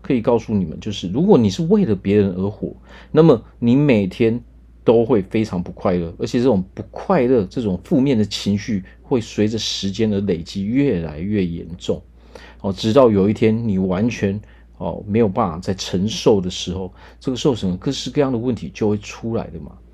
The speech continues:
哦，可能心理上的情绪，一直负面的情绪是会影响到我们生理上的东西，它是一环扣一环的。哦，不要觉得说不重要，不要觉得说，哦，我，我现在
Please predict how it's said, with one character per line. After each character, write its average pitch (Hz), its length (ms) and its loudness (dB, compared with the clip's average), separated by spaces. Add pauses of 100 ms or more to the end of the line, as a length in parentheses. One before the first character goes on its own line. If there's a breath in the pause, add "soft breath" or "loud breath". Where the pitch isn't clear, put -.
(1000 soft breath)
哦， 101 180 -2
可 123 100 -4
能 135 220 4 (200 soft breath)
心 240 520 8
理 104 180 6
上 170 380 4
的 101 100 4
情 92 480 -4
绪， 104 360 -6 (440)
一 123 80 -6
直 120 140 -4
负 123 200 -2
面 123 160 4
的 110 60 2
情 110 180 0
绪 107 80 -2
是 190 100 2
会 190 100 6
影 117 200 0
响 104 200 0
到 131 100 4
我 101 60 2
们 90 100 -2
生 113 380 -2
理 104 100 -4
上 92 300 -4
的 82 100 -4
东 90 200 -4
西， - 220 -14
它 123 120 -6
是 147 140 -6
一 131 120 -4
环 - 300 -6
扣 110 260 -2
一 101 80 -4
环 - 280 -12
的。 - 80 -18 (400 soft breath)
哦， 98 80 -4
不 113 140 0
要 151 160 8
觉 127 200 2
得 120 120 2
说 117 220 2
不 104 200 -6
重 107 280 2
要， 107 140 0
不 95 100 -6
要 175 140 8
觉 143 180 -2
得 127 140 2
说， 123 340 -2 (280 soft breath)
哦， 95 120 -2
我， 98 180 2
我 101 140 0
现 120 260 2
在 110 280 2